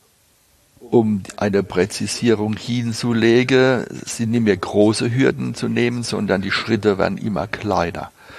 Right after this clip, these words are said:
Und das ist das, was der Johannes auf jeden Fall, ähm, äh, gebracht hat. Und seine Brüder haben das auch natürlich von außen prob-, äh, beobachtet und wir haben das auch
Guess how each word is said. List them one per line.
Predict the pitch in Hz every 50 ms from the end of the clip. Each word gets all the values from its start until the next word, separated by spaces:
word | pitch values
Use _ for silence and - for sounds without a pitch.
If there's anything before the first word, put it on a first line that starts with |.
| - - - -
Und | - - 90 95 92 87 78 - -
das | - 85 98 117 120 - - -
ist | - 113 - - -
das, | 101 110 107 -
was | 101 95 90 - -
der | 92
Johannes | 87 82 80 87 101 107 107 107 - -
auf | - -
jeden | - 85 87 95 101 101
Fall, | - - 76 78 82 92 107 107 _ - - - - - - - - - - - - _ _ _ _ - -
ähm, | 92 92 92 92 92 95 95 92 92 92 92 90 87 85 95 _ _ _ _ _ _ _ _ _ _ -
äh, | - - - -
gebracht | 98 - - - - 90 98 101 - - -
hat. | - 135 143 - - - _ _ _ _ _ _ - - - - _ _ _ -
Und | - 107 98 98 92 -
seine | - 95 98 95 98 95
Brüder | 92 92 92 110 117 123 123 135 131 131 120
haben | 120 123 123 120 113 113 107 92 -
das | - - 107 104 -
auch | - 98
natürlich | 101 101 95 92 101 -
von | - 98 -
außen | - 92 92 98 - 117
prob-, | 110 - 113 107 107 - - _ -
äh, | 104 104 95 98 98 92 - -
beobachtet | - - 120 127 123 135 127 135 - - - 139 135 -
und | - 117 113 95
wir | 95 92
haben | 113 113 110
das | 107 - -
auch | 92 -